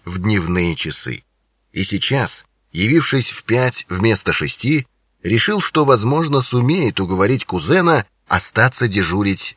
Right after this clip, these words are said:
на ночь. Лин Чао спокойно выслушал сбивчивые доводы родственника, но не подал виду, что соглашается с его планом.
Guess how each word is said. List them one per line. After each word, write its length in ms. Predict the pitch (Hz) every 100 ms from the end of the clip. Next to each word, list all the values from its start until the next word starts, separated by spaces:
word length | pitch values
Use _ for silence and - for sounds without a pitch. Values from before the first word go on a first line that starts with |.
| -
на 280 | 92 98 76
ночь. 400 | 57 - - _ _ _ _ _
Лин 260 | 90 113 101
Чао 540 | - 131 175 170 143 _ _ -
спокойно 540 | - - 214 214 151
выслушал 760 | 113 139 - 156 147 147 139 120 -
сбивчивые 680 | 87 85 123 135 139 123 101
доводы 440 | 90 92 95 98
родственника, 640 | 98 76 - 67 50 - - _ _
но 360 | 80 98 104 104
не 220 | 107 110
подал 360 | - 104 80 76
виду, 320 | 95 190 180
что 320 | 147 - 117
соглашается 800 | 113 117 98 87 92 90 95 110
с 80 | -
его 200 | 85 78
планом. 360 | 80 71 65